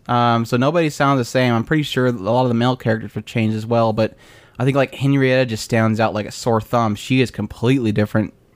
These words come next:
completely different person in that voice. So, I mean, but the music, the music killed me.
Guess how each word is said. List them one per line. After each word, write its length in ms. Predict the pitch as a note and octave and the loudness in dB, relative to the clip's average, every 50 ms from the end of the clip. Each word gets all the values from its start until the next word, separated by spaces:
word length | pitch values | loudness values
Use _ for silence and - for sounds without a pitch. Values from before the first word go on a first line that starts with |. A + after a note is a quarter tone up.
| _ - - | _ -20 -20
completely 300 | - - - E3 E3 C#3+ | -6 -2 0 0 2 2
different 240 | B2 A#2 A#2 G2+ - | 2 0 0 -2 -2
person 380 | A2+ G#2+ G#2+ - A2 G#2 G#2 | -2 -2 0 0 0 0 0
in 120 | F#2+ - G#2+ | 0 0 0
that 180 | G#2+ G#2 D#2+ G2 | 0 0 -2 -2
voice. 440 | A#2 G#2+ G#2+ G#2 G#2 - - - - - - - _ _ _ _ _ _ _ _ _ _ _ | -2 0 0 2 0 0 -4 -10 -16 -20 -20 -20 _ _ _ _ _ _ _ _ _ _ _
So, 520 | - - - A2 A2 G#2+ G#2 G#2 G#2 F#2+ - - - - | -18 -4 -2 0 2 2 2 0 -2 -4 -6 -12 -10 -6
I 80 | G2 G#2+ | -4 -2
mean, 400 | A2 A2 A2 G#2+ G#2+ G#2 - - _ _ - - _ _ _ _ _ _ _ _ _ _ _ _ | 0 0 2 0 0 -2 -4 -8 _ _ -20 -20 _ _ _ _ _ _ _ _ _ _ _ _
but 140 | - - D#3 | -2 -2 0
the 80 | - C#3 | 2 2
music, 680 | B2+ C3 B2+ F3 G#3 G#3+ E3 D3+ B2 G2+ - - - - - - - - _ _ _ _ _ _ | 2 2 2 2 2 0 0 -2 -4 -6 -8 -14 -18 -18 -20 -20 -20 -20 _ _ _ _ _ _
the 140 | - C3 C#3+ | -4 -2 0
music 480 | D3 D3+ D#3+ F#3 F#3 F3+ F#3 - - - | 2 2 2 2 2 0 -2 -2 -4 -10
killed 320 | - D#3 D#3+ D#3+ E3 D#3 | -6 -2 0 2 2 2
me. 320 | D3 A#2+ G#2+ F#2+ G#2+ A#2 | 2 0 0 -2 -6 -12